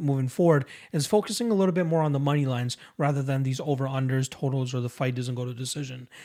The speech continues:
I feel like my money line spots have been pretty decent, uh, not to mention going ten and two on predictions on this past card.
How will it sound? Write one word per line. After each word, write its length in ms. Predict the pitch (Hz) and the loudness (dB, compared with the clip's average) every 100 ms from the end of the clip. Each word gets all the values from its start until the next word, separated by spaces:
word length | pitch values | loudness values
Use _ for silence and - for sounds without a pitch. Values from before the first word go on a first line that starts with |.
| - - | -18 -2
I 80 | 135 | 0
feel 200 | - 165 | 2 4
like 200 | 156 151 | 2 2
my 300 | 143 139 127 _ | 2 2 0 _
money 320 | 139 139 165 | 0 2 4
line 220 | 156 131 127 | 4 2 -2
spots 340 | - 127 - | -4 -6 -4
have 100 | 131 | -4
been 160 | 135 127 | -2 -2
pretty 240 | 156 139 | -2 -2
decent, 480 | 123 160 - 135 135 - - - | -2 -2 0 -2 -2 -10 -12 -4
uh, 140 | 135 | -2
not 200 | 131 143 | -2 -4
to 80 | - | -4
mention 260 | 147 151 143 | -4 -2 -2
going 200 | 139 139 | -2 -2
ten 280 | 117 147 156 | -4 -4 -2
and 120 | 143 | -2
two 180 | - 156 | -2 -2
on 120 | 147 | 0
predictions 560 | 151 143 147 147 135 - - - | 0 -2 -2 -2 -4 -6 -12 -4
on 120 | 135 | -2
this 120 | 135 | -2
past 320 | - 139 135 | -4 -4 -4
card. 420 | - 180 175 151 | 0 6 6 6